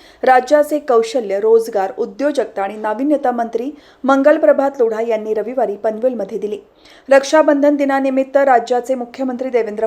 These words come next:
फडणवीस यांनी उत्तर आणि दक्षिण रायगड जिल्ह्यातील एक लाखाहून अधिक बहिणींनी राख्या आणि त्यासोबत शुभ संदेश पाठवले आहेत. पनवेल शहरातील श्री रामशेठ ठाकूर सामाजिक विकास मंडळाच्या सभागृहात झालेल्या सोहळ्यात या राख्या नामदार मंगलप्रभात लोढा यांनी स्वीकारल्या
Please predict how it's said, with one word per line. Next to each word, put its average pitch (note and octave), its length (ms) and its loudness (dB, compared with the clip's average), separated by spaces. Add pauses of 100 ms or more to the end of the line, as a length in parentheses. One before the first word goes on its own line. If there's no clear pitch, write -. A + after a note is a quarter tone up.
फडणवीस A3 440 -4
यांनी A3 280 -4
उत्तर - 340 0
आणि C4 160 -2
दक्षिण G#3+ 340 -4
रायगड G#3+ 320 0
जिल्ह्यातील A#3+ 520 -4 (420)
एक D#4 280 0
लाखाहून A#3+ 560 -2 (100)
अधिक C4 320 -2
बहिणींनी A3+ 480 -2
राख्या G3 360 -2 (320)
आणि B3 200 2
त्यासोबत C#4 460 2
शुभ C4 300 -6
संदेश A#3 400 0
पाठवले G3+ 440 -4
आहेत. G3+ 220 -4 (480)
पनवेल C#4 300 6
शहरातील C#4+ 420 0
श्री C#4+ 160 -4
रामशेठ C4+ 460 0
ठाकूर C#4+ 240 -6
सामाजिक A#3+ 480 -4
विकास A#3+ 380 -2
मंडळाच्या A#3 420 -2
सभागृहात A3 600 -4
झालेल्या G#3 300 -4
सोहळ्यात A3 800 -2
या C4 140 6
राख्या C4 380 2
नामदार A#3+ 420 0
मंगलप्रभात A3 720 -4
लोढा G3+ 220 -4
यांनी G#3 280 -6
स्वीकारल्या G#3 540 -4